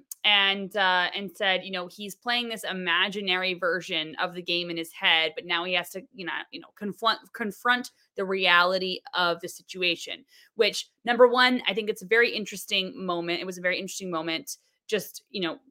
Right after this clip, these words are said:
it was a confessional, I think. And, but also it's just like, this is kind of, this is, he boiled Survivor down into just this one thing, right? Perception is reality. And what you have going on in your head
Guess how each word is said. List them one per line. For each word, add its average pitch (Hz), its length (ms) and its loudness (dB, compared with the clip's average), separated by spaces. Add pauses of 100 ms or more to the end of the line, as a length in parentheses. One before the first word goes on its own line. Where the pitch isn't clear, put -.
(220)
it 254 100 12
was 285 120 4
a 277 40 0
confessional, 240 480 4
I 151 100 -4
think. 160 260 -8 (260)
And, 214 260 4
but 262 120 4
also 320 320 4
it's 240 140 -2
just 247 160 -2
like, 208 160 2 (160)
this 254 240 8
is 339 140 -2
kind 226 320 4
of, 202 300 0
this 240 140 -4
is, 277 160 -6
he 269 380 0 (140)
boiled 330 360 4
Survivor 220 400 4
down 180 260 2
into 170 280 -2
just - 220 -10 (100)
this - 180 -4
one 160 200 -4
thing, - 260 -10 (260)
right? 185 220 4 (580)
Perception 277 480 6
is 269 120 0
reality. 165 540 2 (800)
And 214 180 -4
what 214 160 4
you 262 100 -2
have 269 200 4
going 254 200 0
on 214 140 -2
in 202 100 -6
your 190 120 -4
head 175 420 -4